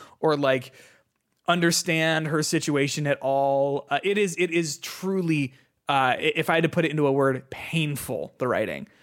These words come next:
Uh, it is, it is, it's really bad, dude.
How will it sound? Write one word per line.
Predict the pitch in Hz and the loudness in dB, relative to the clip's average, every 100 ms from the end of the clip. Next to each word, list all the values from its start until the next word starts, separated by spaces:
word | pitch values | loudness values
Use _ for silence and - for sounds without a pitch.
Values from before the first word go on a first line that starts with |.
| _ _ | _ _
Uh, | 135 127 120 | 0 2 4
it | 147 | 2
is, | 135 | 0
it | 143 139 | -2 -2
is, | 123 123 - _ _ _ _ _ _ _ - | -2 -6 -12 _ _ _ _ _ _ _ -2
it's | 185 185 127 | -2 0 -2
really | 151 160 135 | 2 2 2
bad, | 123 85 80 - | 0 0 -2 -4
dude. | 92 78 | -4 -4